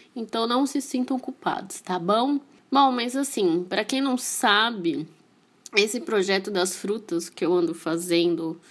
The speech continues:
desde dezembro de dois mil e dezenove, é, de dois mil e dezenove, isso mesmo que você ouviu,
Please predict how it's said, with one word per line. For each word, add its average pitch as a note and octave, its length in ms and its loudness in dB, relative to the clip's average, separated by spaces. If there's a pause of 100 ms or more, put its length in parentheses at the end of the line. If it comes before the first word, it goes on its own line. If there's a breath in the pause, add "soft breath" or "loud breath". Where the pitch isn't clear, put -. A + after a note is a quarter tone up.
(440 loud breath)
desde A#3+ 280 4
dezembro A#3 480 0
de G#3+ 100 -6
dois G#3 240 4
mil G3+ 140 0
e - 20 0
dezenove, F#3 1040 2
é, E3 200 -2
de F#3 160 -10
dois F3+ 260 2
mil G3 120 -2
e - 20 -8
dezenove, G#3+ 560 0
isso - 160 -6
mesmo A3+ 200 -4
que - 60 -12
você - 140 -4
ouviu, E3+ 320 -4